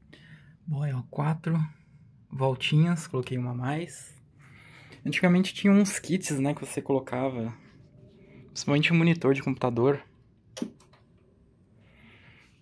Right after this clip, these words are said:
E ele fazia o mesmo papel, ó, como que subiu bastante. Tá em seis aqui, marcando seis, tá? Aí já clareou bem mais. Eu não sei se vai dar pra ver bem aí na,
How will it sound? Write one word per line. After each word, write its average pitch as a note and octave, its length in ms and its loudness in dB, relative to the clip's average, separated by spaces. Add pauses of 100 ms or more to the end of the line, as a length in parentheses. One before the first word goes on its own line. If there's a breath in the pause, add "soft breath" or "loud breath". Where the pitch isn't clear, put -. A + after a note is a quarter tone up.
(120)
E B2 80 -4
ele B2+ 100 0
fazia C3+ 300 0
o - 20 4
mesmo C3+ 520 2
papel, A#2 380 -4
ó, A#2+ 80 -4
como A#2+ 180 -8
que - 80 -12
subiu A2+ 280 -6
bastante. A2+ 560 -10
Tá A#2 140 -4
em B2 60 -4
seis B2 440 -4
aqui, A#2 200 -6
marcando A#2 360 -4
seis, - 520 -8
tá? G#2+ 180 -10 (2250 loud breath)
Aí A#2 180 -2
já A#2+ 80 0
clareou B2+ 380 4
bem B2 260 2
mais. B2 880 0 (720 loud breath)
Eu - 80 -2
não F3 120 4
sei F#3+ 160 4
se - 100 -4
vai F#3+ 100 6
dar F#3 120 6
pra F3+ 160 4
ver E3+ 140 0
bem D#3 280 4
aí D3+ 100 4
na, C3+ 480 2